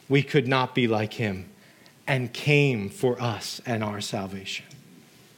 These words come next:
One who weeps with us and for us. One who is truly sympathetic. And yet, as the Son of Man,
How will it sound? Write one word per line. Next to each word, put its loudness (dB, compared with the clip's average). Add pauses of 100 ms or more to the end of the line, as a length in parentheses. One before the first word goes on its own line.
(960)
One 4
who 6
weeps 4
with 6
us 0 (520)
and 4
for 6
us. -6 (1700)
One 4
who 8
is 4
truly 6
sympathetic. -2 (1400)
And 6
yet, 4 (380)
as 6
the 6
Son 4
of 2
Man, 4